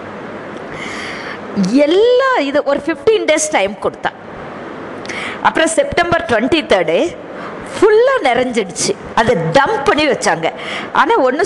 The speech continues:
சொல்லியிருந்தேன் குழந்தைங்களுக்கு, "நீ, நான், நீ கொண்டு போய் வைக்கிறது யாருக்கும் தெரியக்கூடாது, பூஸ்ட் பண்ணக்கூடாது. ஆ, நான் வச்சேன் அப்படின்னு யாருக்கும் சொல்லக்கூடாது.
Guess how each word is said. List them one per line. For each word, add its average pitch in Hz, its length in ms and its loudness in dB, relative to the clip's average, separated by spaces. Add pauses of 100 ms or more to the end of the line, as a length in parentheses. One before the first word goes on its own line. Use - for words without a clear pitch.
சொல்லியிருந்தேன் 208 540 0
குழந்தைங்களுக்கு, 185 720 -2 (560)
"நீ, 254 260 4
நான், 196 420 0
நீ 254 220 2
கொண்டு 302 260 2
போய் 359 200 2
வைக்கிறது 254 440 0
யாருக்கும் 254 480 0
தெரியக்கூடாது, 180 500 0 (1040)
பூஸ்ட் 381 320 2
பண்ணக்கூடாது. 196 640 0 (300)
ஆ, 254 160 4
நான் 233 320 0
வச்சேன் 294 460 0
அப்படின்னு 240 280 -2
யாருக்கும் 214 420 0
சொல்லக்கூடாது. 175 580 0